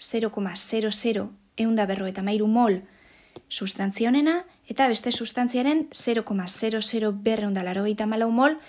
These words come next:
geratuko zaizkigu orekan. B atalean eskatzen diguna da kalkulatzeko kase oreka konstantearen balioa. Orduan horretarako planteatuko dugu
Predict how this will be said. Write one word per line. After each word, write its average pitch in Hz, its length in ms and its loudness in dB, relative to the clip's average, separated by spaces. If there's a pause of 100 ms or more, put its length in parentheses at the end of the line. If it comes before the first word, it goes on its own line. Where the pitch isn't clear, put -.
(340)
geratuko 214 420 0
zaizkigu 247 640 0 (300)
orekan. 185 460 -2 (1700)
B 254 200 6
atalean 285 520 2
eskatzen 240 420 2
diguna 247 340 2
da 285 140 2
kalkulatzeko 233 760 0 (320)
kase 254 380 4
oreka 233 300 0
konstantearen 233 640 0
balioa. 180 420 -6 (460)
Orduan 214 300 0
horretarako 269 680 2
planteatuko 240 600 2
dugu 262 280 2